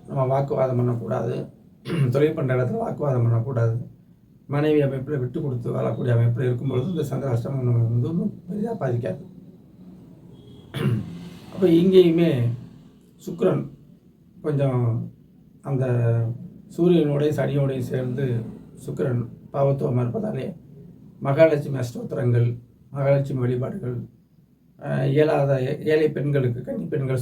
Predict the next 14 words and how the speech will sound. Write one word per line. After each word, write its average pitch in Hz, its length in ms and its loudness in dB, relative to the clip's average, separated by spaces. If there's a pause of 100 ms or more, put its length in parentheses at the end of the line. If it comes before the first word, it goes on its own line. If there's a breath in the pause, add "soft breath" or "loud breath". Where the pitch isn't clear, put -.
சுக்கிரனை 143 240 -2
குறிப்பார், 127 500 -2
அவர்களுக்கு 147 420 -2
உண்டான 127 280 0
உதவிகள், 120 480 0 (720)
அஹ், 147 220 -2
ஏழை 160 320 6
எளியவர்களுக்கு 139 640 2
அவர்களுக்கு 127 480 -2
தேவையான 123 460 2
அமைப்புகளை 120 500 0
நம்மளாம் 139 260 -2
செய்யும் 123 300 0
பொழுது, 120 360 0